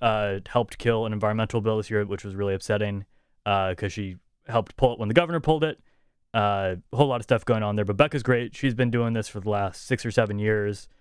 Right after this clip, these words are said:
She's lived in that area her whole life. Um, she's really here to fight and really here to get stuff done.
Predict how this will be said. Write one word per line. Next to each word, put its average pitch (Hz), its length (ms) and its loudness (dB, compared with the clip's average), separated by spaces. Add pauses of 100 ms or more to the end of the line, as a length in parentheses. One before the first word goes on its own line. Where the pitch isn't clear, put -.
(160)
She's 123 180 0
lived 131 140 2
in - 20 -2
that 120 140 2
area 117 240 0
her 104 100 -2
whole 104 140 2
life. 95 540 -4
Um, 95 440 0 (140)
she's 131 220 2
really 113 380 0
here 107 140 0
to 101 80 -2
fight 104 340 0 (100)
and 95 280 -6
really 98 240 0
here 95 160 -4
to 95 180 -10
get 92 160 -2
stuff - 220 -6
done. 147 260 -2